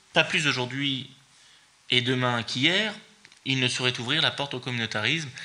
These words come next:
qui n'a bien sûr jamais été une composante du modèle social et républicain français.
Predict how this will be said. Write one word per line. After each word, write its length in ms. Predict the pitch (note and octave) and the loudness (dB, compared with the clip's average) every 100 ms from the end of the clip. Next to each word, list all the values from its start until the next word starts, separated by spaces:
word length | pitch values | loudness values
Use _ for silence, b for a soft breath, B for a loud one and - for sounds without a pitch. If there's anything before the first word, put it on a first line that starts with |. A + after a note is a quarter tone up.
| B B B - | B B B -6
qui 140 | C3+ | 2
n'a 120 | C3+ | 4
bien 160 | A#2 A#2 | 4 2
sûr 200 | A2+ D#3 | 2 4
jamais 340 | C3+ C#3+ F#3+ | 4 4 2
été 160 | C#3 A#2+ | 2 0
une 200 | A2 G#2+ | -2 -6
composante 520 | A2+ G#2+ A2+ C3 D3+ | -6 -4 -2 -2 -2
du 100 | A#2 | -4
modèle 240 | A2 A2 A2+ | 0 0 0
social 380 | A2 - C#3+ | -2 0 2
et 60 | B2 | 2
républicain 500 | A2 A2 G#2+ A2 B2+ | 0 -4 -8 -4 -4
français. 400 | - A2 G2+ | -4 -10 -8